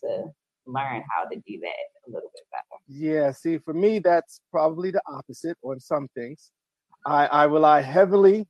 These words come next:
Speaker 2: on my, my executive director to, to kind of lay out the format for the show. I rely heavily on Monty, who produces the show. <laughs>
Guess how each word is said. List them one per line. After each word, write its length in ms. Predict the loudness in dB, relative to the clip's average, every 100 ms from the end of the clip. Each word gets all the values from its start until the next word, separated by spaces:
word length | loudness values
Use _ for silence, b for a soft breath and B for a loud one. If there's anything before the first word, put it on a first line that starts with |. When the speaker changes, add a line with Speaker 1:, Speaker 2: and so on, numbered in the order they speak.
| -6
Speaker 2:
on 220 | -4 -2
my, 280 | -2 -2 -4
my 160 | -6 -8
executive 520 | -8 -6 -6 -6 -8
director 480 | -6 -6 -6 -6 -8 -6
to, 60 | -8 -8
to 60 | -12 _
kind 160 | -10 -8
of 120 | -10 -12
lay 180 | -10 -4
out 160 | -4 -4
the 80 | -12 -8
format 400 | -6 -4 -4 -6 -10
for 80 |
the 100 | -10
show. 380 | -10 -10 -10 -12 -16 _ _ _ _
I 220 | -8 -6
rely 440 | -4 -2 0 0 -4
heavily 680 | 0 2 4 4 2 -2 -12 _
on 240 | -8 -6 -4
Monty, 340 | -2 -2 -2
who 60 | -8 _ _
produces 540 | -4 -4 -4 -8 -14 -16
the 60 |
show. 400 | -12 -12 -12 -14
<laughs> 80 | -16